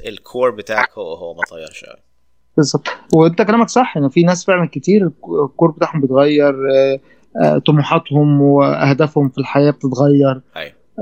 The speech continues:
Speaker 2: آه، والحاجات دي بنشوفها كتير يعني.
Speaker 1: أيوة.
Speaker 2: آه، آه، تفكيرهم في المستقبل، يعمل كذا ولا يعمل كذا، ده بيتغير.
Speaker 1: أيوة.
Speaker 2: بس، آه، أنا مش شايف
Speaker 1: بس
Speaker 2: إن
Speaker 1: أنت
Speaker 2: أنا،
Speaker 1: ما حسيتش إن
Speaker 2: أنا
Speaker 1: حصل لك
Speaker 2: الخطة
Speaker 1: إن
Speaker 2: بتاعتي من عشر سنين هي هي.
Speaker 1: <laughs> وضوح الرؤية.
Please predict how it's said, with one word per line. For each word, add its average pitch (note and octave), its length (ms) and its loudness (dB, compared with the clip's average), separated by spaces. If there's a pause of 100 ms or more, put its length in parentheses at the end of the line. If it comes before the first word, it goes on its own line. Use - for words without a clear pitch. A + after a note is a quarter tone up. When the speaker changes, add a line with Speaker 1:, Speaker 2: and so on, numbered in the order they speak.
(160)
Speaker 2:
آه، C#3 320 2
والحاجات D#3 300 -2
دي E3+ 80 -2
بنشوفها D#3+ 340 -2
كتير F3 260 2
يعني. C3+ 260 -2 (180)
Speaker 1:
أيوة. - 240 -18
Speaker 2:
آه، C#3+ 240 2 (420)
آه، C#3 380 0
تفكيرهم D#3+ 440 2
في C#3+ 100 -4
المستقبل، D3 640 2 (240)
يعمل D3 320 2
كذا D3 300 0
ولا C#3 240 0
يعمل C#3 340 0
كذا، C#3 360 0
ده C3+ 120 2
بيتغير. C#3 720 -2 (300)
Speaker 1:
أيوة. D2+ 200 -10 (880)
Speaker 2:
بس، B2+ 300 -2
آه، B2+ 840 2
أنا D3+ 260 4
مش C#3+ 160 4
شايف D3 280 2
Speaker 1:
بس D3 100 -2
Speaker 2:
إن C#3 160 4
Speaker 1:
أنت C#3+ 100 6
Speaker 2:
أنا، C#3+ 80 4
Speaker 1:
ما - 180 -4
حسيتش - 460 -4
إن - 100 2
Speaker 2:
أنا D#3+ 60 4
Speaker 1:
حصل D#3+ 100 2
لك D#3+ 80 -4
Speaker 2:
الخطة - 340 -2
Speaker 1:
إن E3+ 40 0
Speaker 2:
بتاعتي F#3 480 -2
من F3 200 -6
عشر F#3 280 -6
سنين F3+ 520 -4
هي F3+ 220 0
هي. D#3+ 220 0
Speaker 1:
<laughs> - 1900 -6
وضوح A#2 300 -2
الرؤية. G2+ 480 -10